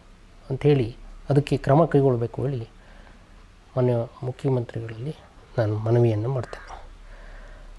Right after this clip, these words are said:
ಆಮೇಲೆ ಇದು ಏನಾಗುತ್ತೆ ಅಂದರೆ, ಇವರು ಕಡಿಮೆ ಸಂಖ್ಯೆಯಲ್ಲಿದ್ದಾರೆ, ಅವ್ರಿಗೆ ಧ್ವನಿ ಇಲ್ಲ,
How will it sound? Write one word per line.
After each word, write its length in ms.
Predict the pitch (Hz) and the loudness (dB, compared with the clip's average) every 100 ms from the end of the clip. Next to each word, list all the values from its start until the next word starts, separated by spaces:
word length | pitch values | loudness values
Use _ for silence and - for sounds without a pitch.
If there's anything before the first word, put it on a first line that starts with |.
| - - - | -20 -6 2
ಆಮೇಲೆ 580 | 147 147 113 135 - - - - - - - - - - - - - - - | 4 4 2 -4 -8 -20 -20 -18 -20 -20 -20 -20 -20 -20 -20 -20 -20 -20 -6
ಇದು 720 | 143 143 143 139 139 135 131 | 0 2 2 2 2 0 2
ಏನಾಗುತ್ತೆ 420 | 147 151 139 - | 6 6 4 0
ಅಂದರೆ, 360 | 131 151 117 127 - - - - - - - - - - - - - - - - | -2 -2 -2 -6 -14 -20 -20 -20 -20 -20 -20 -20 -20 -20 -20 -20 -20 -20 -14 0
ಇವರು 360 | 147 143 - | 4 4 0
ಕಡಿಮೆ 240 | - 180 190 | 2 6 6
ಸಂಖ್ಯೆಯಲ್ಲಿದ್ದಾರೆ, 800 | 180 160 156 143 135 131 135 135 | 6 2 2 2 2 2 2 0
ಅವ್ರಿಗೆ 380 | - 143 135 135 | 0 2 4 2
ಧ್ವನಿ 300 | 123 151 151 | 4 4 2
ಇಲ್ಲ, 180 | 127 | 2